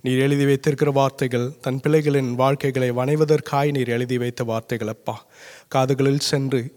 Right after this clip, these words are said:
இருதயத்தில் அது அமருகிற வார்த்தைகளாய் மாறட்டும் கர்த்தாவே. அந்த வார்த்தைகள் இவர்கள் வாழ்க்கைகளில் மாற்றங்களை கொண்டு வரட்டும் என்று இயேசுவின் நாமத்தில் ஜெபிக்கிறோம். என்னையும் தகப்பனே,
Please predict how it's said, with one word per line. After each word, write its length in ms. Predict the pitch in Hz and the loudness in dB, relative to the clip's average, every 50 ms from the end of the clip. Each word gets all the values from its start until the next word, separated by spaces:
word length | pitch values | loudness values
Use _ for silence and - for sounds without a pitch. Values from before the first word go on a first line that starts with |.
| - | -4
இருதயத்தில் 560 | - 127 135 156 151 156 156 156 - - 160 | -2 0 0 2 2 2 2 2 2 0 0
அது 180 | 143 131 117 127 | 0 0 -2 -2
அமருகிற 440 | 123 135 143 143 143 135 143 143 135 | -2 0 0 0 2 2 2 2 2
வார்த்தைகளாய் 640 | 123 127 127 - - 143 131 127 127 127 131 135 127 113 | 2 2 0 0 0 -2 0 2 2 2 2 0 0 -2
மாறட்டும் 400 | 110 127 143 160 160 - - 120 113 - | -2 -2 -2 -2 -4 -4 -6 -8 -8 -8
கர்த்தாவே. 440 | 110 - - - 113 107 - - - - _ _ - - - - - - - | -10 -10 -8 -8 -8 -8 -8 -10 -12 -14 _ _ -20 -20 -20 -20 -20 -14 -8
அந்த 200 | - 143 147 147 | -4 0 2 4
வார்த்தைகள் 500 | 139 143 156 160 - - 160 143 151 156 | 6 6 6 4 4 2 2 2 2 2
இவர்கள் 300 | 156 151 156 147 147 143 | 2 4 2 4 4 4
வாழ்க்கைகளில் 640 | 131 139 147 160 170 - 160 151 147 151 151 143 | 4 4 4 4 2 2 0 2 2 4 4 4
மாற்றங்களை 580 | 135 131 131 143 165 - - 180 165 160 151 147 | 2 2 2 0 0 0 0 0 2 2 2 2
கொண்டு 320 | - - 143 156 175 175 | 2 0 0 0 2 4
வரட்டும் 380 | 165 160 139 139 - - 143 131 | 4 4 2 2 -2 -4 -4 -4
என்று 380 | 127 120 123 120 123 117 113 - _ _ _ | -4 -4 -4 -4 -4 -6 -8 -10 _ _ _
இயேசுவின் 520 | - 123 139 - - - 143 127 120 113 113 | -2 0 0 0 -2 -4 -4 -4 -4 -2 -2
நாமத்தில் 460 | 117 117 127 131 123 - - 113 107 - | -2 -2 0 -2 -2 -4 -4 -6 -4 -4
ஜெபிக்கிறோம். 460 | 120 113 120 127 123 - 123 117 117 120 _ _ _ _ _ _ _ _ _ _ _ _ - - - | -4 -4 -4 -4 -6 -6 -8 -8 -8 -12 _ _ _ _ _ _ _ _ _ _ _ _ -20 -10 -6
என்னையும் 400 | 160 135 127 135 131 123 123 120 | -4 -4 -2 0 0 -2 -2 -2
தகப்பனே, 480 | - 127 131 131 127 - 135 127 135 | -2 -4 -2 -2 -2 -2 -2 -2 -4